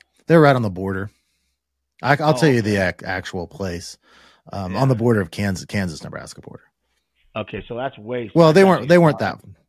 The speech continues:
Speaker 2: That's
Speaker 1: they weren't that
Speaker 2: southeast
Speaker 1: far
Speaker 2: of me
Speaker 1: west.
Speaker 2: quite a ways.
Speaker 1: Yeah. Yeah, they, yeah, south and east of you.
Speaker 2: Yeah, but something I did that was kinda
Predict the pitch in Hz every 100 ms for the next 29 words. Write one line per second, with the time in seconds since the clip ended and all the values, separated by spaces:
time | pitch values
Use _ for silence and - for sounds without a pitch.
0 | _ 180 - _ _ 123 - 120 117 -
1 | - 101 82 69 69 - 98 98 90 78
2 | 69 _ _ _ 113 98 113 127 101 104
3 | - - 62 - 92 101 _ - 92 80
4 | 120 147 - 233 - 214 170 220 185 156
5 | 139 123 - 135